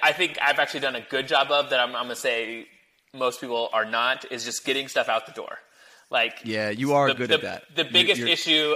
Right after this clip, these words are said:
Speaker 1: I see with people trying to be YouTubers in particular, um, is I literally hear them saying, "Well, I'm not posting yet 'cause I haven't figured out my intro."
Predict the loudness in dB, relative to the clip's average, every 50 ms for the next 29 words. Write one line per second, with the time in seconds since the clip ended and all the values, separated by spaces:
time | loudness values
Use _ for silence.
0 | 0 2 2 2 2 2 -2 -6 -4 -2 -2 -2 -2 -4 -6 -8 -10 -14 -20 _
1 | _ _ _ _ _ _ -4 -4 -4 -2 -4 -6 -4 -2 -2 0 0 0 -2 -4
2 | -4 -4 -4 -6 -8 -14 -10 -6 -4 -4 -4 -4 -4 -4 -4 -2 -4 -4 -4 -6
3 | -8 -8 -8 -8 -10 -10 -8 -8 -6 -6 -6 -6 -8 -10 -14 -20 -20 _ _ _
4 | _ -6 -4 -4 -4 -4 -6 -8 -12 -14 -20 _ _ _ _ _ _ -6 -4 -4
5 | -2 -2 -4 -6 -8 -12 -14 -14 -18 -20 -20 _ _ _ _ _ -8 -6 -6 -4
6 | -2 -2 0 0 0 -2 -2 -2 -4 -4 -4 -6 -6 -4 -2 -2 -2 -4 -6 -8
7 | -4 0 2 2 2 2 0 0 -2 0 0 -2 -2 -2 -4 -6 -4 -2 -2 -2
8 | -4 -4 -2 -2 -2 0 0 -2 -4 -4 -4 -4 -2 0 0 0 0 0 -4 -6
9 | -6 -8 -10 -10 -10 -12 -10 -12 -12